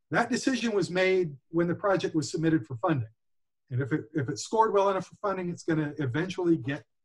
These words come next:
constructed. Uh, but these public meetings are about the design. Uh, so next slide, uh, Bill. You can see there'll be public meeting maps where folks can see what the preliminary designs are under the environmental document.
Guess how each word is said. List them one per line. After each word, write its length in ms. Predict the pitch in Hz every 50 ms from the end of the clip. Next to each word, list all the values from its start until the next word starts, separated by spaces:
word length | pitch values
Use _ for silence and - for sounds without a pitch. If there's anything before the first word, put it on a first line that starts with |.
| _ _ _
constructed. 540 | 156 147 123 - - 226 196 - - 110 - _ _ _ _ _ _ _ _ _ _ _ -
Uh, 120 | 147 139
but 160 | 117 151 -
these 180 | - 247 262 233
public 320 | - 240 226 220 - -
meetings 260 | 185 202 208 202 165
are 80 | 180 180
about 240 | 160 156 165 175 170
the 80 | 175
design. 520 | 160 139 143 127 165 170 165 151 127 110 - - _ _ _ -
Uh, 120 | 147 131 127
so 380 | 117 - 170 156 151 147 147 123
next 240 | 156 185 202 - -
slide, 300 | - 196 190 190 185 156 135 131 _ - 156
uh, 120 | 143 143 139
Bill. 340 | 127 151 160 180 - - _ _ _ _ _ _ _ _ -
You 60 | 156
can 160 | 156 170 160
see 360 | - - - - 190 185 185
there'll 200 | 180 175 170 165
be 140 | 151 147 151
public 320 | 156 - 214 202 208 - 170
meeting 300 | 170 185 190 190 185 175
maps 280 | 175 180 180 180 175 -
where 120 | 156 131
folks 220 | 113 170 180 175 -
can 120 | - 156
see 280 | 131 - - 202 196 175
what 160 | 160 - -
the 80 | 156 123
preliminary 520 | - - 160 165 190 196 196 196 196 185
designs 540 | 160 143 127 135 160 165 170 175 170 139 156
are 340 | 156 151 156 160 165 160 160
under 220 | 165 180 180 175
the 120 | 165 165
environmental 540 | 160 147 147 160 165 160 156 160 160 156 151
document. 540 | 147 151 147 151 143 - - 151 143 139 120